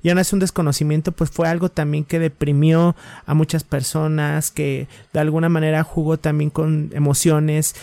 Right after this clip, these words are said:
con sentimientos, con aspectos psicológicos, pero además hay otras partes, ¿no?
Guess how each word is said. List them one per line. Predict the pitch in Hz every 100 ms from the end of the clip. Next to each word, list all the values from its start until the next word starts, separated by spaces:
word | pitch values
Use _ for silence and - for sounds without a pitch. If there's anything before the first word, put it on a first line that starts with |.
| - -
con | 151
sentimientos, | 139 143 139 151 151 156 147 151 147
con | 147 135 139 139
aspectos | 131 - 143 - 147
psicológicos, | 156 180 180 196 202 - 226 247 - - -
pero | - 160 160
además | 160 175 175 196 240 247 -
hay | 185 190
otras | 214 302 294 247
partes, | - 220 196 180 143 120 147
¿no? | 160 240